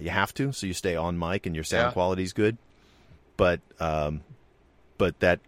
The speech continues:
Speaker 1: also, you know, <laughs> you get out of that habit when you're not,
Speaker 2: <laughs>
Speaker 1: um,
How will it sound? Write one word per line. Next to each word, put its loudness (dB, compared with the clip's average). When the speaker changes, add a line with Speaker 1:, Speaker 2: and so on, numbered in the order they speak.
Speaker 1:
also, 2
you -2
know, -2
<laughs> -
you 4
get 8
out 12
of 4
that 4
habit 2
when 0
you're 2
not, 0
Speaker 2:
<laughs> -
Speaker 1:
um, 0